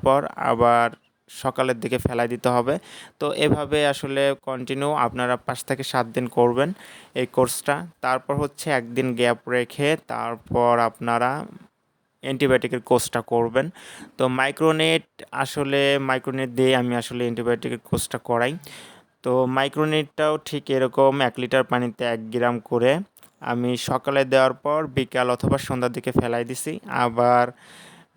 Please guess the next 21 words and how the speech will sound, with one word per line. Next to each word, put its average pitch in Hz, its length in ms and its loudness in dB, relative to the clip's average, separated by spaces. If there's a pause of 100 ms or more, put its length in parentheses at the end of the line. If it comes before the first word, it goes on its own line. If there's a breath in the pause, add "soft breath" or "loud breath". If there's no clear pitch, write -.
বিকাল 143 280 2 (120)
অথবা 143 200 -2 (100)
সন্ধ্যার 135 320 0
দিকে 143 160 0 (100)
দেওয়ার 127 220 6
পর 139 160 4
ওইটা 123 220 0
আবার 123 220 0
সকালে 127 340 0
ফেলাই 120 280 0
দিছি। 135 220 -6 (160)
তিন 139 100 -4 (100)
থেকে 139 160 -2 (100)
পাঁচ 123 140 0 (100)
দিন 127 160 0
এই 117 100 -2
কোর্সটা 151 340 -2
করাইছি। 123 380 2 (580 loud breath)
তারপর 135 420 -2 (120)
হচ্ছে - 340 -6 (220)
থায়াবিন। 127 480 0